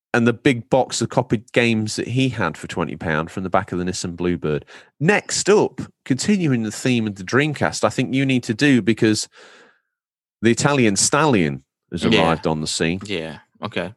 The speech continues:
Speaker 2: I got you. We got R Y underscore underscore stars, like the Resident Evil franchise,
Speaker 1: Very much.
Speaker 2: S dot T dot A dot R dot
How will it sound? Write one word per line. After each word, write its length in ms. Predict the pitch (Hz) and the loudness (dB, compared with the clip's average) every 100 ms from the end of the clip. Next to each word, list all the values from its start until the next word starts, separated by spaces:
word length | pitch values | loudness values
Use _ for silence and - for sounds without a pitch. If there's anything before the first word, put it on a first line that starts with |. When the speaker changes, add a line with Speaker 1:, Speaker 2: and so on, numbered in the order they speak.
| - | -10
Speaker 2:
I 60 | |
got 300 | 107 98 95 | -6 -6 -6
you. 120 | 92 87 _ - - - - | -10 -12 _ -20 -18 -18 -2
We 80 | 120 | 2
got 260 | 117 113 - | 4 4 4
R 260 | 117 120 | 4 4
Y 440 | 113 113 113 110 110 117 | 4 4 4 4 2 0
underscore 840 | 113 107 - 110 110 107 107 120 - | 0 0 -4 -2 -2 -2 -6 -8 -4
underscore 680 | 120 117 - - 95 95 107 _ _ _ _ _ - | -2 -2 -4 -6 -6 -8 -14 _ _ _ _ _ -8
stars, 840 | - 117 107 95 82 - - - _ _ | -4 2 2 2 -2 -8 -18 -20 _ _
like 300 | 95 98 - _ | -8 -8 -10 _
the 80 | 95 | -2
Resident 300 | 98 107 - | 0 0 -2
Evil 200 | 107 101 | -2 -2
franchise, 580 | 113 117 127 127 127 - | -2 -2 0 -2 -4 -4
Speaker 1:
Very 380 | 110 104 87 76 | 0 2 2 2
much. 120 | 95 | 2
Speaker 2:
S 40 | 92 | 0
dot 100 | - | -2
T 360 | - 117 113 | -2 2 2
dot 460 | 107 120 107 107 - - | 0 0 2 2 0 -2
A 240 | 113 117 | -2 -2
dot 360 | 117 110 110 - | 0 0 0 -2
R 280 | 110 107 104 | -2 -2 -2
dot 420 | 107 104 98 95 | -2 0 0 -2